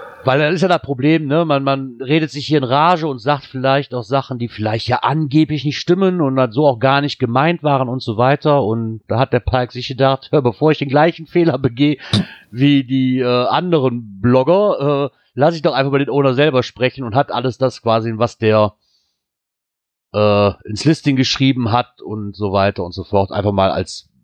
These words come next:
Bilder hier eingestellt. Und ich denke, das hat eine super Übersicht und da kann sich auch jeder selbst dann mal Gedanken drum machen, was er davon zu halten hat und wie es dann doch gemeint war. Und dann hat man nicht so viel Interpretationsspielraum.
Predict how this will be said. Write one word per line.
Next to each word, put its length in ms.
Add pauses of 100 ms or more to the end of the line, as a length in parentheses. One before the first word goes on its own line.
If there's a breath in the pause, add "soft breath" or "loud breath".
(140)
Bilder 300
hier 180
eingestellt. 560
Und 80
ich 120
denke, 320
das 180
hat 520
eine 140
super 280
Übersicht 500
und 80
da 100
kann 220
sich 120
auch 100
jeder 280
selbst 320
dann 140
mal 140
Gedanken 420
drum 180
machen, 300 (880 loud breath)
was 680
er 60
davon 280
zu 220
halten 400
hat 180
und 200
wie 140
es 120
dann 200
doch 200
gemeint 540
war. 340
Und 480 (1400)
dann 120
hat 120
man 100
nicht 100
so 80
viel 180
Interpretationsspielraum. 1300